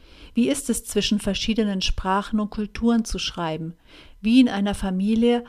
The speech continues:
als Autorin neue Wege einzuschlagen? Literarische Stimmen, die außerhalb des Mainstreams kommen,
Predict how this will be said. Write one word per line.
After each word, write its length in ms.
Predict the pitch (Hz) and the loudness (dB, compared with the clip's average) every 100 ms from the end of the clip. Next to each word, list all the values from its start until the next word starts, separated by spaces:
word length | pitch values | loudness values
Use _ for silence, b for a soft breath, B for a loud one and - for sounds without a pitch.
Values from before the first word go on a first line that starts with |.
| B | B
als 220 | - - | -6 -4
Autorin 600 | 185 - - 208 220 220 | -6 -6 -2 -2 2 2
neue 320 | 220 214 220 | 2 2 2
Wege 280 | 214 208 202 | 0 0 -2
einzuschlagen? 840 | 160 170 - - - 165 156 165 - - b b b | -4 -8 -8 -8 -6 -6 -8 -10 -14 -20 b b b
Literarische 720 | 226 226 220 202 226 254 - | -2 0 -2 0 0 -2 -2
Stimmen, 420 | 202 - 226 247 233 | -4 0 4 4 4
die 160 | 226 | 0
außerhalb 560 | 175 196 233 214 220 220 | -4 -2 -2 0 -2 -2
des 180 | 185 - | -8 -4
Mainstreams 760 | 185 208 214 - 220 220 - | -2 -2 -4 -4 0 0 -2
kommen, 360 | - 208 214 | -4 -2 -2